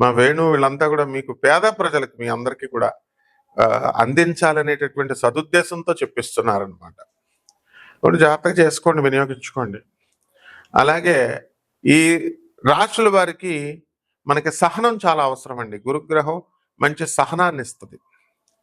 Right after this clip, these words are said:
చాలామందికి సహనం ఉండదన్నమాట. వెంటనే ఓ ఫోన్ కొడతారు, ఆ, జ్యోతిష్కుడు బాత్రూంలో ఉన్నా సరే, ల్యాబొరేటరీలో ఉన్నా సరే, వీళ్ళు చేసేసిన వెంటనే ఎత్తేయాల.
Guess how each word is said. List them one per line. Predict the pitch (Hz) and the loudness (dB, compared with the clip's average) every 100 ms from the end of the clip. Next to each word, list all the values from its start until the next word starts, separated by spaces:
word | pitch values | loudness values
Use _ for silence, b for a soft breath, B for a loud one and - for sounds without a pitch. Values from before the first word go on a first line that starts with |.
| b b b 143 | b b b 0
చాలామందికి | 151 175 175 170 170 151 143 143 - _ | 2 2 2 0 0 2 2 0 -8 _
సహనం | - 143 160 160 - _ _ - | -2 -2 0 -4 -6 _ _ -4
ఉండదన్నమాట. | 147 151 139 135 120 | -2 0 0 -2 -2
వెంటనే | 123 135 185 180 143 _ _ 131 | -2 -2 -2 -2 -2 _ _ -6
ఓ | |
ఫోన్ | 131 165 170 | -2 -2 -2
కొడతారు, | 160 - 143 190 - _ _ _ - | -4 -2 -4 -6 -12 _ _ _ -2
ఆ, | 143 143 139 135 | 0 2 -2 0
జ్యోతిష్కుడు | 156 175 175 185 | -2 -2 -4 -6
బాత్రూంలో | 156 143 156 190 180 175 | 0 0 0 -4 -4 -6
ఉన్నా | 165 156 | -8 -10
సరే, | - 131 123 _ _ 131 | -4 -6 -6 _ _ -2
ల్యాబొరేటరీలో | 139 156 165 165 | -2 -2 -4 -2
ఉన్నా | 151 143 | -2 -6
సరే, | 143 135 | -6 -6
వీళ్ళు | 143 170 175 | -2 -2 0
చేసేసిన | 170 190 190 180 185 | 0 2 0 -2 -2
వెంటనే | 175 185 208 | -2 -2 -8
ఎత్తేయాల. | - 135 107 | -4 -4 -4